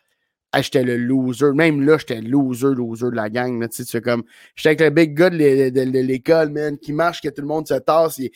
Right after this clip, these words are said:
il s'est battu huit fois, pis t'es comme, « Moi, qu'est-ce que tu fais, tu sais, je suis là à côté, <laughs> salut. » Non, c'est, hey, ça m'a, ça, ça a été une bonne leçon, man.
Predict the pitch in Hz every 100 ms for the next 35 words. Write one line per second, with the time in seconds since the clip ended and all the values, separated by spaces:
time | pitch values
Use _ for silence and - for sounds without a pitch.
0 | - - 135 151 135 127 135 - - 156
1 | 151 - - 156 170 113 110 135 117 135
2 | 135 _ _ _ _ 139 202 120 104 101
3 | - _ _ _ _ _ _ _ _ -
4 | - 247 - - 156 190 165 - 151 185
5 | 156 - 156 160 160 151 165 196 - 214
6 | 180 - 160 165 170 190 139 127 135 -
7 | 123 120 127 135 135 123 - 127 135 -
8 | 254 190 147 139 151 151 135 - 131 120